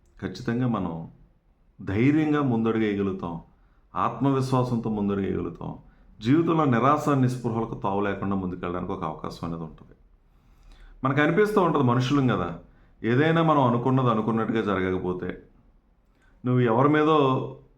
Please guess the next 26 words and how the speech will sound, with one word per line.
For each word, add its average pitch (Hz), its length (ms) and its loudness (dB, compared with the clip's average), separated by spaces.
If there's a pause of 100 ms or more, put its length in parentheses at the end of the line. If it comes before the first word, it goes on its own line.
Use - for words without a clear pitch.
(120)
ఒక 104 200 -8
ప్రేమను 131 380 2
పెంచుకొని 117 460 0
ఆ 110 40 0
ప్రేమించినటువంటి 113 840 0
వ్యక్తి 92 260 -4
నీకు 98 200 -2
దక్కకపోతే, 87 640 -6 (1120)
నువ్వు 127 160 4
ఏదో 156 340 6
ఆశపడి 143 560 2
ఏదో 131 340 4
ఒక 123 60 2
ఉద్యోగం 123 380 2
వస్తుందని 120 340 0
ప్రయత్నం 107 420 -2
చేసి 104 240 -2
ఆ 101 40 0
ఉద్యోగం 98 520 -2 (360)
రాకపోతే 85 720 -6 (500)
చాలా 139 260 -2
నిరాశ 107 460 0
నిస్పృహలకు 95 580 -6
మనిషి 92 280 -6
లోనవుతూ 87 360 -8
ఉంటాడు. 82 360 -10